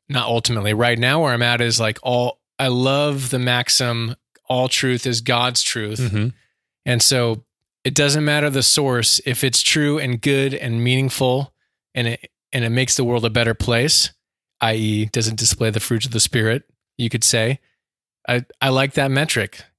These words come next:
Speaker 1: And so that allows you to not be, don't discount, if, if a source coming at you is not what you usually consume, but it's actually good, don't just discount it because we're in this world of, like, "Oh, you're e-, either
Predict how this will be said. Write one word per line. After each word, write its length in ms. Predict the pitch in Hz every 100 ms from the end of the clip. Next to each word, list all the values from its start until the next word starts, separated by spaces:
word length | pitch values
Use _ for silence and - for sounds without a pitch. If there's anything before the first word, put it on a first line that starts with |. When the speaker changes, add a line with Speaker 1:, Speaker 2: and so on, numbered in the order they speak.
| -
Speaker 1:
And 160 | 123
so 140 | - 127
that 180 | 143 156
allows 380 | 147 143 147 135
you 120 | 135
to 160 | 135
not 240 | 127 127 147
be, 300 | 127 127 120 - _ _ _ _ _
don't 240 | 131 131 139
discount, 580 | 190 - - 143 127 -
if, 140 | 135 -
if 220 | 147 131
a 40 |
source 500 | 120 - 226 220 180 -
coming 240 | - 165 151
at 160 | 147
you 180 | 147 139
is 100 | 135
not 240 | 139 135 131
what 120 | 135
you 140 | 127
usually 340 | 123 127 127 127
consume, 460 | 123 113 131 123
but 80 | 117
it's 100 | 113 -
actually 340 | 123 - 120 110 -
good, 420 | 160 131 110 135 - _ _ _ _ _ _ _ 113
don't 280 | 123 131 139
just 260 | 139 -
discount 500 | 147 160 - 117 110
it 60 | 110
because 300 | 117 120 113
we're 140 | 120
in 80 | 117
this 180 | 113 -
world 260 | 120 117
of, 140 | 113 113
like, 320 | 107 107 - _ _ -
"Oh, 200 | 151 117
you're 260 | 107 107
e-, 100 | 117 - -
either 400 | 123 110 104